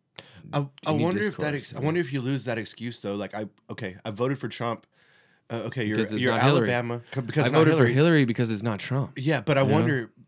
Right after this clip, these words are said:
Speaker 1: I wonder these people
Speaker 2: I didn't
Speaker 1: in
Speaker 2: wanna vote
Speaker 1: Alabama.
Speaker 2: for Hillary. I was,
Speaker 1: I
Speaker 2: I
Speaker 1: voted for Roy Moore because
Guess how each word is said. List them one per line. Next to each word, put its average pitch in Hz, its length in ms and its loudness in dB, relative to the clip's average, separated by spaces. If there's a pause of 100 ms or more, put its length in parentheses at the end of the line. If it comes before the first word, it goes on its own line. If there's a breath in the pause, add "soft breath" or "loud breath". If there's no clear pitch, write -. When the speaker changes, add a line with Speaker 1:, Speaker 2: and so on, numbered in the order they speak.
(100)
Speaker 1:
I 127 60 -6
wonder 127 220 -2
these 113 160 -6
people 139 120 -4
Speaker 2:
I 147 40 0
didn't 190 160 2
Speaker 1:
in - 60 4
Speaker 2:
wanna 110 120 4
vote - 100 -2
Speaker 1:
Alabama. 131 240 4
Speaker 2:
for 117 60 4
Hillary. 165 280 6
I 143 80 0
was, 147 120 0
Speaker 1:
I 131 120 4
Speaker 2:
I 156 40 6
Speaker 1:
voted 151 320 4
for 135 160 -2
Roy 135 260 4
Moore 135 220 0
because 113 760 -4